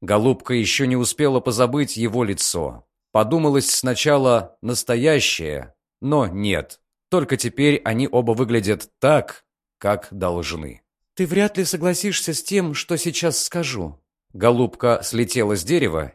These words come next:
и села на землю. "Наверняка считаешь, что они нам отомстили. Те, кто покоится под этими корнями. Только это вовсе не месть, а освобождение".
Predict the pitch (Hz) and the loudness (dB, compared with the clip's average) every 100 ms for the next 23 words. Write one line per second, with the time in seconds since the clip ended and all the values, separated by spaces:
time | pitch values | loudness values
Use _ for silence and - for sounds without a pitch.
0 | _ 110 - 123 104 101 101 90 78 65 | _ -4 -2 0 0 0 -2 -4 -6 -8
1 | 64 - _ - 156 165 170 165 185 - | -12 -14 _ -6 -2 -2 -2 -4 -4 -2
2 | 175 180 170 147 - - 160 156 160 160 | -4 -2 -2 -2 -4 -2 0 0 0 -2
3 | 160 160 160 151 - 180 120 73 - _ | -2 -2 -2 -4 -6 -6 -4 -8 -12 _
4 | _ _ 202 180 101 - - 160 170 - | _ _ 0 2 2 -4 -6 -2 -2 0
5 | 165 117 147 156 147 139 135 123 139 135 | 0 0 -2 -2 -2 -2 -2 -6 -6 -6
6 | 139 85 78 76 _ _ - 170 165 160 | -6 -6 -10 -16 _ _ -4 -4 -2 -6
7 | 156 151 185 - 123 113 135 135 - - | -4 -6 -4 -4 -2 -2 -2 -4 -4 -8
8 | - _ _ 143 135 151 135 139 110 120 | -12 _ _ -8 -4 -4 -2 -4 -4 -4
9 | 147 92 80 73 | -4 -6 -8 -12